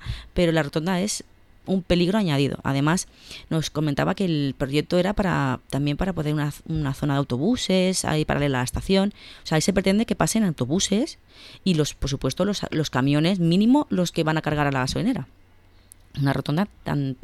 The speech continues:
pequeña y tan extraña que Dios no lo, no pase nunca, no se vaya a estrompar ningún coche contra las casas, porque claro, es un peligro, la verdad, es un peligro añadido. Él resume que, pues,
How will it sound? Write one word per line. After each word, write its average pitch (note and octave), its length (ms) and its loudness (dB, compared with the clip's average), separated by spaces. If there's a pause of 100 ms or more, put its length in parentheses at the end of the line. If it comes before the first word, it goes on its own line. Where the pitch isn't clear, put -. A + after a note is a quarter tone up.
pequeña D#3+ 480 0
y E3 120 -2
tan D#3+ 500 0 (160)
extraña D3 580 0 (520)
que D#3 220 0
Dios D3 340 0
no D#3 80 2
lo, D3 240 2 (200)
no C#3+ 220 2
pase D3+ 180 2
nunca, D#3 240 2
no G3 120 0
se F3 80 -6
vaya D3+ 80 2
a - 20 2
estrompar C#3 300 0
ningún C#3 160 -2
coche C#3 200 -4
contra F#3 220 -2
las B2+ 80 2
casas, - 320 -8
porque - 220 -6
claro, C#3 260 -4 (960)
es - 360 -4
un - 100 -6
peligro, C#3+ 300 0
la B2 100 -2
verdad, C3 200 -2
es D#3 60 -4
un F3+ 60 -2
peligro G#3 220 2
añadido. D3+ 400 2 (280)
Él E3 100 2
resume G3+ 300 2
que, F#3+ 240 2
pues, E3+ 180 -2